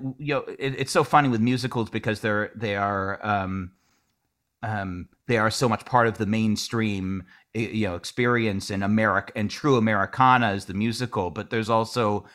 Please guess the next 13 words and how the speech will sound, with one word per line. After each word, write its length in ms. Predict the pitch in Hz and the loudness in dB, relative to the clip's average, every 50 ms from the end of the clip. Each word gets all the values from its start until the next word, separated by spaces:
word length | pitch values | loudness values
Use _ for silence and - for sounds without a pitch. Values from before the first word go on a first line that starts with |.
| _ _ _ _ - | _ _ _ _ 0
nothing 320 | 113 127 120 - 131 117 | 2 2 4 4 4 4
more 200 | 110 110 110 110 | 4 4 4 2
surreal 800 | 104 - - - 120 104 98 98 117 123 127 123 101 90 90 92 82 | 2 0 -2 -2 -2 -2 -2 -2 0 2 4 4 4 2 0 -2 -2
than 180 | 101 98 101 | -2 -2 -2
people 440 | 98 104 107 98 - 104 95 90 87 | -2 -2 -4 -4 -2 -4 -4 -4 -6
suddenly 420 | - - 127 110 101 98 98 98 | -2 0 2 2 2 2 0 -2
bursting 420 | 87 90 104 98 90 - - 92 90 | -2 -2 -4 -4 -4 -6 -8 -8 -8
into 160 | 82 78 73 | -8 -10 -8
song. 520 | - - 127 123 110 80 67 69 - - - _ _ _ _ _ _ _ _ _ _ _ _ _ _ _ _ _ _ _ _ _ - | -6 -2 0 0 0 0 -2 -6 -10 -18 -20 _ _ _ _ _ _ _ _ _ _ _ _ _ _ _ _ _ _ _ _ _ -6
And 380 | 113 113 110 107 107 107 104 113 | -2 -2 0 0 2 0 0 0
I 100 | 101 104 | 0 -2
think 400 | - - 127 110 107 - - - | -2 0 0 0 -2 -2 -4 -4
this 540 | 123 117 - - - - - - - - | -4 -4 -4 -4 -6 -6 -6 -6 -8 -8